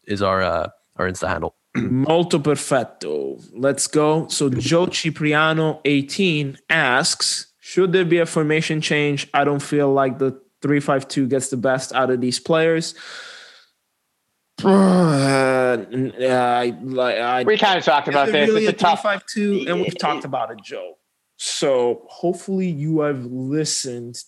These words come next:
Speaker 2: to the answer about it. So I, I consider this answer,
Speaker 3: <laughs>
Speaker 2: this question answered, I hope. Um,
Speaker 3: I
Speaker 2: but,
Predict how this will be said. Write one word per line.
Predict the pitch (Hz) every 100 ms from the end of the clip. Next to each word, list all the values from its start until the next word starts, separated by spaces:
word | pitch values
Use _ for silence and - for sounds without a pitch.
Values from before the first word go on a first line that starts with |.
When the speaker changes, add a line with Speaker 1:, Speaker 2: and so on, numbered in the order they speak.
| - -
Speaker 2:
to | 127
the | 123 120 120 -
answer | 120 113 - 120 113 107 98 _
about | 120 113 110 104
it. | 110 104 95 _
So | - - 131 104 104 104 101 104 - _ _ _ _ - 113 _ _ 92 - _
I, | -
I | 117
consider | - 143 127 156 147
this | 135 147 - - - - - - - 131
answer, | 139 147 -
Speaker 3:
<laughs> | 262 -
Speaker 2:
this | 302 -
question | 330 - - 170 156
answered, | 180 208 240 247
I | 226 185
hope. | 170 180 311 - - _ - - _ _
Um, | - 160 160 156 151
Speaker 3:
I | 143
Speaker 2:
but, | 165 160